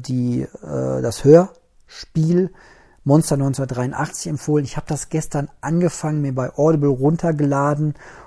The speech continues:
und hab jetzt die, ähm, ja, ich sag's ganz ehrlich, ich hab die ersten sechs Minuten gehört. Und da wirst du jetzt, Olaf, wahrscheinlich zu Recht sagen, "Ey, du kannst nicht nach ersten sechs Minuten eine Entscheidung treffen."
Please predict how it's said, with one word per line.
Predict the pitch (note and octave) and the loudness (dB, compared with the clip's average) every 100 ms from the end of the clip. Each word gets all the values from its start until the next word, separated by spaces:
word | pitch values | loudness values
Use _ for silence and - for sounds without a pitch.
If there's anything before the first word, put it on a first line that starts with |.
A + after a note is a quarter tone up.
| - | -6
und | C#3 C#3 B2+ | 0 0 0
hab | D3+ - | -4 -2
jetzt | D3+ C3 - - | -2 -2 -6 -4
die, | C3 C3 | -2 -2
ähm, | - B2 B2+ - _ _ - - - | -2 -4 -6 -12 _ _ -20 -20 -4
ja, | D#3+ | -2
ich | E3+ | 0
sag's | - F#3+ - | 0 0 0
ganz | D#3 - | -2 0
ehrlich, | D3+ | -2
ich | - | -4
hab | |
die | - - | -10 -6
ersten | D#3+ - D#3 | -4 -4 -2
sechs | D#3 - | -2 -2
Minuten | D3+ D3 D3 B2 | 0 0 0 -4
gehört. | A#2 G#2+ G#2+ | -6 -6 -6
Und | B2+ | -6
da | A#2+ | -2
wirst | C#3+ - | -2 0
du | C#3+ | -4
jetzt, | - | -2
Olaf, | D3+ C#3+ | 0 0
wahrscheinlich | C3 - C#3 - | -2 -4 -4 -4
zu | C#3 | -2
Recht | D3+ D3 | -2 -2
sagen, | C3 D3+ | -4 -2
"Ey, | F#3 | 0
du | E3+ | 0
kannst | F3+ F#3+ - | 0 -2 -2
nicht | - F3 | -6 -2
nach | D#3 F#3 | -2 -2
ersten | F#3 F3 - E3 | -2 -2 0 0
sechs | E3+ - | 0 2
Minuten | F3+ F#3 F3 | 0 0 0
eine | |
Entscheidung | D#3 - D#3 D#3+ C#3+ | -2 0 2 2 0
treffen." | - - C#3+ | -4 -6 -6